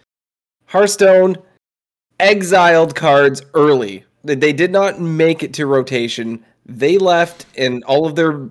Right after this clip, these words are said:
little friends had to go too. And, uh, it was bad. And then in, so Standard was saved, right? But Wild,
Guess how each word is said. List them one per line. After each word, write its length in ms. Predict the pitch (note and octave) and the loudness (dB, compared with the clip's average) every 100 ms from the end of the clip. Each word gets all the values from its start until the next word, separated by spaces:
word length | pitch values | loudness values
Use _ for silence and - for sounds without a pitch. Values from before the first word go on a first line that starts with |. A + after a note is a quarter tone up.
| _ D3+ | _ -10
little 240 | D3+ C#3+ | -4 -4
friends 440 | C#3+ D3 C#3+ C#3+ | -4 -2 -2 -2
had 140 | C#3+ B2+ | -4 -4
to 80 | B2 | -2
go 220 | B2 B2 | -2 -2
too. 480 | - B2+ C3+ C3+ - _ _ _ - - C#3+ - - - | -4 -2 -2 -2 -8 _ _ _ -20 -20 -20 -20 -20 -4
And, 360 | C#3+ C3+ C3 C3 | 0 0 0 -2
uh, 360 | C3 B2+ B2 - | 0 2 0 0
it 180 | D4+ | 0
was 140 | F#4 A#3+ | 0 -2
bad. 420 | F4+ G4 D#3+ G#2 - | 0 0 -2 -4 -4
And 140 | G3 | -2
then 240 | G#3 G3+ - _ _ _ _ - | -2 -4 -10 _ _ _ _ -10
in, 240 | A#3+ C4 | -8 -6
so 600 | A#3 - - - G#3 G3 G3 | -6 -10 -14 -2 2 2 0
Standard 440 | - A3+ A#3+ A3 | -4 -2 -2 -4
was 160 | F#3+ - | -6 -2
saved, 380 | C3 A#2+ C3 _ _ _ _ _ | -2 -4 -12 _ _ _ _ _
right? 340 | - B2+ D3 - _ _ _ _ _ _ - | -4 -2 -2 -8 _ _ _ _ _ _ -20
But 300 | C#3 C#3 _ | -16 -16 _
Wild, 520 | E3 F#3+ G3+ G#3 G#3 | 0 2 4 2 -2